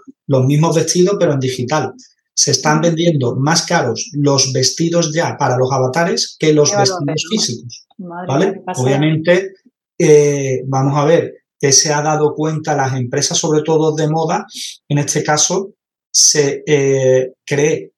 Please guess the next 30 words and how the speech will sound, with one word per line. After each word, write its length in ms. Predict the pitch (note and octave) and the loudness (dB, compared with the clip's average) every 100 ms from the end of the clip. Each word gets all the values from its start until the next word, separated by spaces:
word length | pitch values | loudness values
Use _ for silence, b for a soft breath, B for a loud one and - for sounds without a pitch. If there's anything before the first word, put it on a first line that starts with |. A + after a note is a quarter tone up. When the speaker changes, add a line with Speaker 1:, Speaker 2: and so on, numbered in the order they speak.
| _ | _
Speaker 1:
que 320 | D3+ C#3 C3 C3 | 0 2 2 0
de 180 | C3 C3 | 0 0
aquí 280 | B2 C#3 | -2 -2
al 140 | C#3 C#3 | -2 0
dos 140 | D3 | 0
mil 260 | D3+ D3+ - | 0 -2 -2
treinta 400 | E3 E3+ E3+ G3 | -2 0 0 2
lo 120 | C3 | 2
que 120 | C3+ | 2
es 160 | D3 D3+ | 0 0
el 160 | B2+ | 0
baí, 500 | B2 B2+ B2+ E3 A3 - | 0 0 0 -2 -4 -4
el 160 | C3 | -2
beneficio 680 | C3+ C3 B2+ D3 - D#3 D3+ - | 0 -2 -2 -4 -2 -2 -2 0
antes 380 | D#3 D3 C#3 | -2 -2 -2
de 100 | C3 | 0
intereses 600 | C3+ B2+ C3 C3+ - D3 - | 0 0 0 0 0 -2 -2
e 100 | D3+ | 0
impuestos, 840 | C#3+ B2 D#3 D#3+ - G3+ - - _ - C3 - | 0 0 0 0 -2 -4 -6 -10 _ -12 -12 -2
puede 220 | C#3+ C#3 | 0 2
elevarse 400 | D3 C#3+ D3+ - | 2 2 0 0
un 160 | D#3 C3+ | -2 -2
veinte 400 | C#3+ C#3+ E3 D#3 | -2 -2 -2 -2
por 180 | C#3+ C3 | -2 -4
ciento 600 | - D#3 D#3 D#3 E3+ - _ _ | -4 -2 -2 -2 -6 -8 _ _
gracias 440 | C3 C3 C3 E3 D3 | -4 -2 -2 -2 -2
a 40 | |
este 180 | C3 D3 | -2 -2
nuevo 240 | B2+ B2 A2+ | 0 0 0
canal. 420 | A#2 C#3 C#3+ | -2 -2 -2